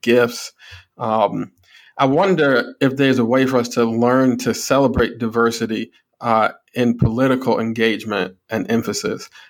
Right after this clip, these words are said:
Um, like you said, you know, there are positions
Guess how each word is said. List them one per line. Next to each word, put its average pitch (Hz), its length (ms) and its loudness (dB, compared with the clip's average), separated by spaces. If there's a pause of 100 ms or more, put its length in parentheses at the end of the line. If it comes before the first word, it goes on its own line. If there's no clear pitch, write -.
(120)
Um, 110 540 -2 (120)
like 123 200 0
you 160 100 2
said, 131 440 0
you 131 180 -2
know, 117 180 0 (100)
there 127 360 0
are 139 180 2
positions 113 720 -2